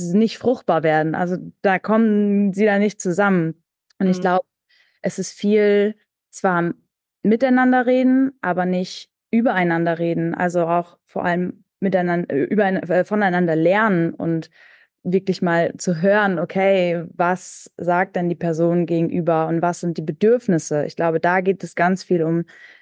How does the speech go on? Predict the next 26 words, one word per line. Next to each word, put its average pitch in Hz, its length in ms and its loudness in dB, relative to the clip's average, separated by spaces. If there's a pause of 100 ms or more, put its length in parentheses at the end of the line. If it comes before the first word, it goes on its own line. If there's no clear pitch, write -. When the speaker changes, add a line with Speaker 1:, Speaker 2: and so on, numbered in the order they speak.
(140)
Speaker 1:
mal 160 400 0
Bedürfnisse 185 640 0
abchecken 160 840 0
und 160 180 0
auch 160 280 -2
irgendwie 160 560 -2 (460)
auch 202 240 -4
einfach 202 320 -2
mal 214 180 2
ein 220 80 2
bisschen 240 600 0
tiefer 277 300 2
gehen 208 260 2
zu 208 140 -6
sprechen. 196 420 0
Ich, 208 140 -2
ich 214 140 2
stell 226 160 2
mir 233 140 4
gerade 208 220 2
vor, 226 320 2
wie 208 180 0
Menschen 208 460 2
im 202 120 2
Agrarministerium, 202 1600 0
die, 190 320 -2